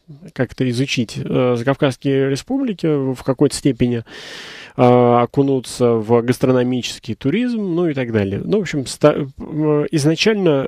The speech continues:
э, мы не планировали какого-то сумасшедшего экстрима. Понятное дело, что он всё равно был, понятное дело, что всё равно часть машин была разложена на запчасти, э, и оставлена в разных сервисах и так далее. Но вот на сегодняшний день, на день сегодняшнего эфира уже, в общем и целом, все,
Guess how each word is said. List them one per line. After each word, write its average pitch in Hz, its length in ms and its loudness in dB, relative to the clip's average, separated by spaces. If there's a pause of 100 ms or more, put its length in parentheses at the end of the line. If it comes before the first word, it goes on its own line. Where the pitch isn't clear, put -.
(120)
э, 135 400 2
мы 143 200 0
не 151 100 0
планировали 139 560 0
какого-то 123 500 -2
сумасшедшего 127 580 0
экстрима. 104 480 -4
Понятное 147 280 4
дело, 127 140 4
что 113 220 -2
он 104 80 -2
всё 123 160 -2
равно 120 260 2
был, 220 240 -2
понятное 117 280 0
дело, 120 140 0
что - 140 -12
всё 123 140 -6
равно 123 360 0
часть - 460 0 (420)
машин 123 520 0
была 117 200 4
разложена 117 800 0
на 120 180 -2
запчасти, 117 680 -2
э, 123 440 -2
и 127 240 -2
оставлена 117 560 0
в 113 100 0
разных 110 360 2
сервисах 117 640 -2
и 113 40 -6
так 139 180 -2
далее. 208 280 -2 (480)
Но 151 340 4
вот 135 300 0
на 131 260 2
сегодняшний 127 600 -2
день, 240 240 -2
на 131 160 0
день 131 340 -2
сегодняшнего 127 500 0
эфира 123 300 0
уже, 135 400 -2
в 151 100 -4
общем 143 340 -4
и - 20 -10
целом, 139 340 -2
все, 127 460 -2